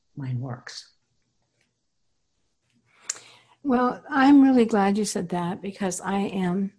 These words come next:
Speaker 2: one of those people that have tried different ones off and on, and I haven't really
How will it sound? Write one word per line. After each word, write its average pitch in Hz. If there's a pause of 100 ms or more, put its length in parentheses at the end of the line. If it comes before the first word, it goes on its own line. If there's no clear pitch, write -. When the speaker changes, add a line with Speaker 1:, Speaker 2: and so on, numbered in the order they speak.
Speaker 2:
one 196
of 196
those 185
people 185
that 175
have 165
tried 175
different -
ones 180
off 175
and 190
on, 202
and 185
I 180
haven't 202
really 185